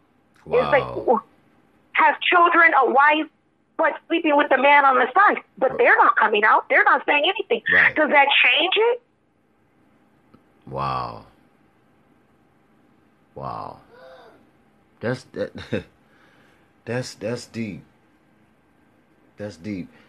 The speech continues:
Speaker 2: So, so that, that's something that's, can be controlled but not cured.
Speaker 1: Right, and when I, and, and when we say control, we wanna, we wanna use that word very loosely because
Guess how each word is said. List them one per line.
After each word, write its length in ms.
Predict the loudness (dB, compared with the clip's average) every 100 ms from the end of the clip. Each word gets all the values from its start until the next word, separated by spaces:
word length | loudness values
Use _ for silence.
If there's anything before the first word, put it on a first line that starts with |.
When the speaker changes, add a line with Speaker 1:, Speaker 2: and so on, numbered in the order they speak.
| _ _
Speaker 2:
So, 300 | -8 -8 -10
so 360 | -12 -6 -6 -6 -12 -6
that, 340 | -6 -8 -4
that's 280 | -2 -2 -6
something 580 | -4 -4 -4 -8 -6 -4
that's, 600 | -2 -2 -6 -16 -16 -20 _ _ _ _ _ _ _ _ _ _ -8
can 200 | -6 -2
be 180 | -4 -2
controlled 1040 | -6 -6 -6 0 2 2 2 -2 -6 -6
but 220 | -8 -8
not 420 | -6 -2 -2 -4 -8 _ _ _ -12
cured. 720 | -4 0 0 -2 -8 -16 -20 -20 _ _ _ _ _ _ _ _ _ _ _ -6 -6 -6 -4
Speaker 1:
Right, 260 | 0 2 2 2
and 100 | 2
when 140 | 2
I, 40 | 2 0
and, 200 | 0 0
and 100 | 0
when 100 | 0
we 140 | -2
say 140 | -2 0
control, 520 | 0 2 4 4 4
we 100 | 2
wanna, 280 | 2 2 2 0
we 140 | 0
wanna 200 | 2 0
use 260 | 0 -4 0
that 220 | 0 2
word 240 | 2 0 0
very 320 | 2 2 2
loosely 480 | 0 -2 -2 -2 -2
because 460 | -4 0 2 2